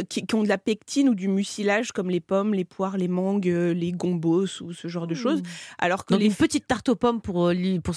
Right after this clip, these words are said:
Speaker 3: pour la glycémie, c'est pas incompatible.
Speaker 1: Ouais, vite fait.
Speaker 3: Vite fait.
Speaker 2: Vite fait.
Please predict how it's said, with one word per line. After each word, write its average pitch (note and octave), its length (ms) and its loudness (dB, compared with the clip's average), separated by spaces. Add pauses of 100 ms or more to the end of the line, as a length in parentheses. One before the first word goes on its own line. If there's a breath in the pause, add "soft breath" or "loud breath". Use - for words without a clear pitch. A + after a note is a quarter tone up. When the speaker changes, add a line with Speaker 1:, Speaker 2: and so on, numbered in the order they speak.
(140)
Speaker 3:
pour F#3+ 100 2
la F3 80 2
glycémie, E3+ 420 0
c'est - 300 -2
pas C4+ 180 0
incompatible. - 480 -2
Speaker 1:
Ouais, - 140 4
vite G#3+ 240 -8
fait. - 200 -4
Speaker 3:
Vite A3 200 4
fait. - 100 6
Speaker 2:
Vite - 100 6
fait. C#4+ 320 4